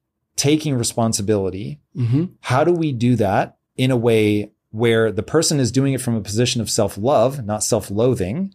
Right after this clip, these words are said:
Speaker 2: Right.
Speaker 1: But that they can get themselves to a point where then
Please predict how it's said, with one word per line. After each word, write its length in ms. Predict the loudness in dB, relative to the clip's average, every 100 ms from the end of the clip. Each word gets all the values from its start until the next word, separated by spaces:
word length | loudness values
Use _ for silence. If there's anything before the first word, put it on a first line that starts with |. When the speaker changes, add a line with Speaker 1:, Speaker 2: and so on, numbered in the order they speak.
| _
Speaker 2:
Right. 300 | -6 -6 -6 _ _ _ _ _ _ _
Speaker 1:
But 160 | -2 2
that 120 | 2
they 160 | 2 2
can 380 | 0 -2 -4
get 360 | 0 2 2 2
themselves 680 | 0 0 0 2 2 2 -2
to 200 | -2 0
a 60 | -2
point 400 | -2 -2 -2 -4
where 240 | -4 -4
then 720 | -2 0 2 2 2 0 -4